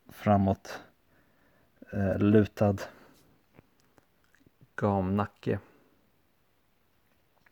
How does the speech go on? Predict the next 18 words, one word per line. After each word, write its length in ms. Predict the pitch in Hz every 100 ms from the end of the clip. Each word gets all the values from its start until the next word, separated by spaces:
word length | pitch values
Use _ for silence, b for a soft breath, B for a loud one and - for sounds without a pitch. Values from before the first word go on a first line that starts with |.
| _ _ _ -
Och 120 | 104
lite 180 | 101 101
hjulbent. 640 | 95 107 87 92 90 - - -
Eller 160 | 104
hon 240 | 104 110 101 B B B -
typ 180 | 107
haltade. 500 | - 110 - 107 98 87 - _ _ _ _ _ _ _ _ _ _ _ _ _ _ _ B B B B B B _ _ _ _ _
De 140 | 113 92
vandrar 260 | 92 87
ju 80 | 87
runt 240 | 90 85
också, 260 | - - -
liksom. 240 | - - - _ _ -
De 280 | - 92
kan 220 | 80 82 85
inte 180 | 85
sitta 260 | 104 - -
still. 300 | - 62 -